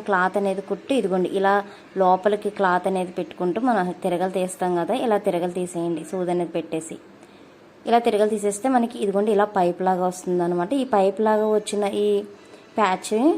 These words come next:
ఇప్పుడు మనం ఈ డైమండ్ షేప్ పైనుంచి మనకి ఎడ్జస్ట్ మీదే ఉండాలండి ఇది. ఇప్పుడు మనం తీసుకున్న ప్యాచ్ వర్క్, ఎడ్జస్ట్, అలాగే ఈ మెడ రెండు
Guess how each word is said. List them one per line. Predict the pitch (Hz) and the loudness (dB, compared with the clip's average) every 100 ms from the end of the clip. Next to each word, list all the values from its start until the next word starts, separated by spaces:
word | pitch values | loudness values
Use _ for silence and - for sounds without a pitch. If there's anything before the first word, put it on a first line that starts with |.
| - - - 240 | -2 -20 -14 -12
ఇప్పుడు | 226 220 233 | -4 0 2
మనం | 226 302 302 226 | 4 4 2 0
ఈ | 240 214 | -2 2
డైమండ్ | 196 196 208 208 | 2 2 -2 -2
షేప్ | 202 196 | -4 0
పైనుంచి | 202 196 220 214 202 196 185 - - - - - - | 2 2 2 0 -2 -6 -8 -10 -20 -20 -20 -12 -2
మనకి | 208 214 | 2 4
ఎడ్జస్ట్ | 185 214 214 226 | 4 2 0 0
మీదే | 226 214 208 | 2 2 2
ఉండాలండి | 196 190 185 180 | 2 2 0 -2
ఇది. | - - - - - | -6 -14 -20 -20 -12
ఇప్పుడు | 208 226 | -2 2
మనం | 220 214 220 | 4 2 0
తీసుకున్న | 214 - 226 220 | -4 -2 -4 0
ప్యాచ్ | 202 185 185 202 | 2 2 0 -2
వర్క్, | 196 - 202 156 | 0 2 2 2
ఎడ్జస్ట్, | 180 196 185 202 - | -2 -6 -4 -6 -2
అలాగే | 185 185 185 262 - - - - 233 | 0 0 2 2 0 -6 -20 -10 0
ఈ | 220 | 2
మెడ | 196 180 175 - - | 4 4 2 -2 -2
రెండు | 208 214 226 | 2 4 4